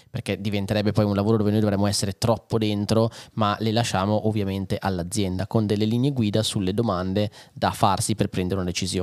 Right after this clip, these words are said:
Poi quello che noi possiamo fare è intervenire spot per vedere se il lavoro è stato fatto bene e dare anche lì dei consigli su come poter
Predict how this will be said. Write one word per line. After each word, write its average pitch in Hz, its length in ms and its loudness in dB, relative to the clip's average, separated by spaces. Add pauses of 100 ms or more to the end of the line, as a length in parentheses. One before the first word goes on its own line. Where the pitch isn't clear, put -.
(220)
Poi 139 200 4
quello 120 200 4
che 113 100 2
noi 120 100 2
possiamo 117 320 0
fare 107 420 2
è 101 100 -4
intervenire 117 760 0
spot - 560 0 (240)
per 110 160 -2
vedere 104 340 2
se - 140 -2
il 101 80 -2
lavoro 104 420 2
è - 60 -10
stato 107 180 -2
fatto 113 320 0
bene 104 380 0
e 110 160 -2
dare 98 260 0
anche 101 240 -2
lì 98 160 -2
dei 92 160 -2
consigli 95 540 -2
su - 120 -2
come 95 220 -2
poter 90 480 -2